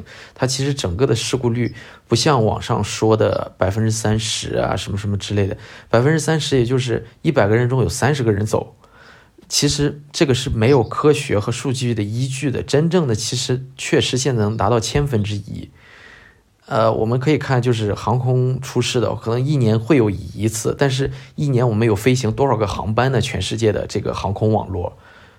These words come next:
所以我们要辩证的去看这件事情的话，它其实是一个安全系数极高的一项运动。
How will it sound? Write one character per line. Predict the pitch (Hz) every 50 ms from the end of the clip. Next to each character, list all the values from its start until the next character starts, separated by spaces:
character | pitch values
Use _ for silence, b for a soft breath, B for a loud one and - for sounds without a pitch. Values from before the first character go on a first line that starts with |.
| b
所 | b - 131
以 | 147
我 | 139 123
们 | 107 113
要 | 135 139 - - - - - _ _ -
辩 | - 175 151 127
证 | 139 147
的 | 135 127
去 | 131 -
看 | 127 - - 139 135
这 | - 185 175
件 | 139 117 110
事 | - - 113
情 | 107 110
的 | 95 98
话， | 92 107 98
它 | 98 - 139
其 | 131 131 - 123
实 | 123 131 127
是 | 127 - 127
一 | 120
个 | 120 127 -
安 | - 135 135 143
全 | 131 - - 104 107
系 | 110 - - 113
数 | - - -
极 | - - - - - 107 113
高 | 113 135 139 147 151
的 | 135
一 | 113 -
项 | - - 107 101 87
运 | 85 101 104
动。 | - -